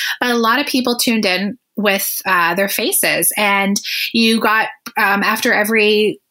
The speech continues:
like, little snippet of the retreat, you'd got put into virtual groups where you could discuss the content and then talk to and meet other people. And the way that they did it was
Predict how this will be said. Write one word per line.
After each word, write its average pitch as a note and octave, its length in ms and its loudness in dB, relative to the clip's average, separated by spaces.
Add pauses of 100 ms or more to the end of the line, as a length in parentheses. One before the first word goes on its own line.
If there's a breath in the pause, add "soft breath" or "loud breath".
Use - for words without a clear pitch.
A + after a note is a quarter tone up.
like, F#3+ 340 -2
little G3+ 260 0
snippet G#3 380 2
of G3 140 0
the G3 80 0
retreat, G#3+ 500 2
you'd F#3+ 240 0
got F#3+ 220 -2
put G#3+ 180 0
into G3 540 0
virtual G#3 400 0
groups F3 340 0
where F#3 80 2
you E3 100 0
could F3 140 -4
discuss D#3+ 380 0
the - 80 -8
content F3 640 -2
and E3 100 -4
then E3 140 -4
talk D#3+ 260 -2
to F#3 160 -2
and F3+ 120 -2
meet F3+ 180 -2
other E3+ 160 -2
people. D#3 380 -4 (440 loud breath)
And A3+ 160 -2
the A#3+ 100 2
way A#3 200 2
that D4+ 160 0
they C#4 120 2
did G#3 200 2
it G3 100 2
was G3+ 160 0